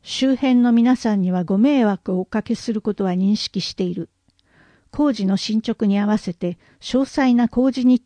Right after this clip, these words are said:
程をお知らせするなど、できうる限り丁寧な対応を図ってまいりたいと考えている。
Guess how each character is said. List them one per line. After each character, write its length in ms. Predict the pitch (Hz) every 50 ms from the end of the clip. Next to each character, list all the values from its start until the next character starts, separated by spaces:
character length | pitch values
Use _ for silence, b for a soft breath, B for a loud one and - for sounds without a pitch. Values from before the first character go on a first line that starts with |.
| _
程 220 | - 185 185 180 175
を 40 | 180
お 60 | 175
知 160 | - - 247
ら 120 | 247 240
せ 140 | 233 - 220
す 160 | - - 233
る 80 | 202 214
な 180 | 202 185 180 170
ど、 160 | 175 170 b b b b b b b b -
で 160 | 185 214 208
き 180 | - - 302 302
う 100 | 311 277
る 140 | 254 220
限 300 | - 233 254 240 226 202
り 120 | 175 196 -
丁 220 | - 254 285 277
寧 180 | 240 233 202 180
な 140 | 180 185 190
対 320 | - 202 220 208 208 208
応 100 | 202 208
を 60 | 208
図 140 | 185 - 208 - 220
っ 60 | 214
て 200 | - _ - 185
ま 160 | 180 185 185 185
い 60 | 175
り 100 | 185 175
た 120 | - 190 180
い 80 | 170
と 120 | - - -
考 240 | - 214 208 202 180 180
え 100 | 170 165
て 120 | - -
い 100 | 180 -
る。 140 | - -